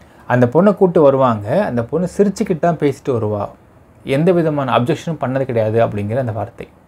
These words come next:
இப்போ இதுல வந்து நிறைய விஷயங்கள் பார்க்க வேண்டும் மக்கள். அதாவது இதுல தண்டனைக்கு உள்ளாக்கப்பட-,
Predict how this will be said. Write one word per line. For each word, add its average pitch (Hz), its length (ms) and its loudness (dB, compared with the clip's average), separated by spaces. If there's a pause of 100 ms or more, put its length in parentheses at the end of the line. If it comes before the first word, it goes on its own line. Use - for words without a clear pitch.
(680)
இப்போ 180 260 6
இதுல 165 140 8
வந்து 160 220 4
நிறைய 185 340 6
விஷயங்கள் 190 540 0
பார்க்க 131 380 -2
வேண்டும் 120 220 -2
மக்கள். 101 240 -6
அதாவது 139 560 2
இதுல 147 520 2 (360)
தண்டனைக்கு 160 580 0
உள்ளாக்கப்பட-, 151 540 2